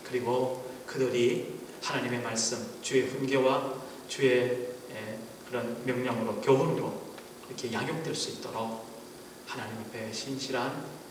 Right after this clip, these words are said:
교육을 행하시는 그런 부모님 되시기를 간절히 바랍니다. 공경과 양육,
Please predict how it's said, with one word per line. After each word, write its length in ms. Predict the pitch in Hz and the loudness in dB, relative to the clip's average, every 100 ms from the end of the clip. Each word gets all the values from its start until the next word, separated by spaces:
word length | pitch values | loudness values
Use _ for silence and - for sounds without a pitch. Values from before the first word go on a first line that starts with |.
| - 123 | -14 -12
교육을 320 | - 117 113 110 | -8 -6 -4 -4
행하시는 420 | 107 107 - 110 - - - - | -6 -6 -6 -8 -10 -12 -14 -14
그런 200 | - 123 | -10 -10
부모님 340 | 113 127 120 117 | -8 -6 -6 -6
되시기를 500 | 113 120 135 - - - - | -6 -4 -4 -4 -6 -10 -10
간절히 380 | - 135 - 123 | -8 -6 -6 -8
바랍니다. 400 | 120 110 110 113 - - - - - - - - - - | -8 -10 -12 -12 -14 -14 -16 -16 -16 -16 -16 -16 -16 -4
공경과 960 | 143 151 170 160 139 143 147 - - - 131 | 2 10 12 12 12 10 10 4 -2 -6 -6
양육, 280 | 113 117 | -6 -6